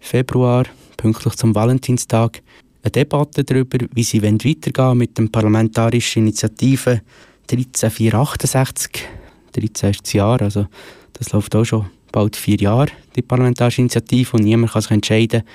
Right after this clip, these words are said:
macht man einen Verfassungsartikel? Muss das in der Verfassung stehen? Lenkt das Gesetz? Da scheiden sich Geister, auch innerhalb von der Community.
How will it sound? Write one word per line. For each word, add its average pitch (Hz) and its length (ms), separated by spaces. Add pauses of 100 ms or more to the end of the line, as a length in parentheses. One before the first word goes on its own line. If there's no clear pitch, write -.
(340)
macht 107 240
man 104 100
einen 104 120
Verfassungsartikel? - 1160 (440)
Muss 117 240
das 107 140
in 95 60
der - 100
Verfassung - 480
stehen? 120 380 (320)
Lenkt 110 280
das - 140
Gesetz? - 540 (400)
Da 117 120 (320)
scheiden 127 280
sich - 280
Geister, - 540
auch 107 140
innerhalb 131 280
von - 120
der - 80
Community. 131 800